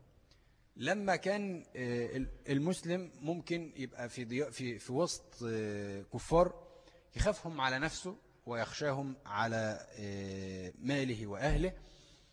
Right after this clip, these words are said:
ويجب عليه إظهار كل تلك العداوة، ولا يحبهم ولا يصاحبهم ولا يأكل طعامك إلا تقي وه-، وهكذا. الأمر ده ممكن يشق على ال-، على المسلم إن كان للكفار الغلبة،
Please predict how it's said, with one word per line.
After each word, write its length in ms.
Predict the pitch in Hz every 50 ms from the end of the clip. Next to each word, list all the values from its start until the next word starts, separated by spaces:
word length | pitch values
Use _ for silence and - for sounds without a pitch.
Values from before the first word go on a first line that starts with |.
| - - - _ - - _ _ _ _ _ _ -
ويجب 560 | 113 117 131 131 135 143 180 214 196 202 165
عليه 480 | 147 139 147 165 190 190 175 175 131 143
إظهار 280 | 139 131 123 175 -
كل 280 | 175 - 185 196 185 170
تلك 220 | - 196 180 -
العداوة، 560 | 165 147 131 135 143 165 185 185 165 143 127 123
ولا 320 | 127 131 135 131 127 123
يحبهم 680 | 120 113 107 - - 104 117 143 165 151 151 139 131 120
ولا 600 | 120 131 143 143 135 131 127 123 123 120 120 120 - - - - -
يصاحبهم 880 | 113 113 110 - 113 98 - - 170 160 147 131 131 135 131 131 131
ولا 380 | 127 131 131 131 127 127 135 139
يأكل 300 | 143 139 120 - 131 117
طعامك 400 | - 120 117 143 143 139 - 131
إلا 240 | 117 139 139 131
تقي 400 | 120 - 110 - - 147 147 143
وه-، 180 | 139 131 127 123 120 120 113 - - -
وهكذا. 480 | 120 117 117 117 - 156 151 180 165 - - - - - - - - - - - _ _ _ _ _ _ _ _ - - - - _ -
الأمر 240 | 107 117 151 180 180
ده 100 | 180 208
ممكن 280 | 208 220 214 - 196 185
يشق 400 | 175 147 139 208 - - - 151
على 220 | 127 131 135 131
ال-، 240 | 127 123 120 120 107 - - - -
على 140 | 113 123 120
المسلم 440 | 123 135 190 196 - 196 196 196 - - -
إن 140 | 135 131
كان 280 | 127 - 185 214 202 180 - - - - - - - - _ _ _ - -
للكفار 640 | 131 131 135 135 127 - - 135 - - 190 208 196
الغلبة، 400 | 170 147 185 202 165 107 95